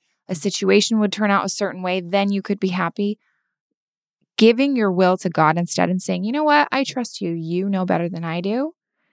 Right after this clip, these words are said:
And I will go through whatever you want me to because I know that in the end it's gonna be the best thing." That is truly freedom from codependency. Not feeling like you're trapped in other people's choices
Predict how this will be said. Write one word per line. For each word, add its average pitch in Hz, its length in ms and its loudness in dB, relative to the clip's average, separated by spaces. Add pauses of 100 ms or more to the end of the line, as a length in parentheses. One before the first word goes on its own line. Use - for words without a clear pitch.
(280)
And 190 160 0
I 185 140 2
will 208 120 0
go 196 140 2
through 185 200 -2
whatever 175 300 -2
you 190 180 -4
want 165 180 -8
me 185 140 -18
to 208 120 -8
because 185 280 -8
I 170 120 -4
know 170 260 -8
that 175 220 -6
in 175 100 -10
the 170 140 -14
end 160 200 -6
it's - 340 -12 (200)
gonna 165 160 -4
be 165 100 -4
the 160 100 -6
best 156 340 -6
thing." 170 420 -6 (440)
That 196 500 2
is 202 320 -2 (160)
truly 190 440 -2
freedom 175 380 -6
from 151 160 -20
codependency. - 800 -14 (420)
Not 196 400 0
feeling 208 320 -2
like 185 240 -4
you're 180 120 -2
trapped - 600 -2
in 170 520 -6 (320)
other 175 600 0
people's 170 360 -10
choices 262 600 -2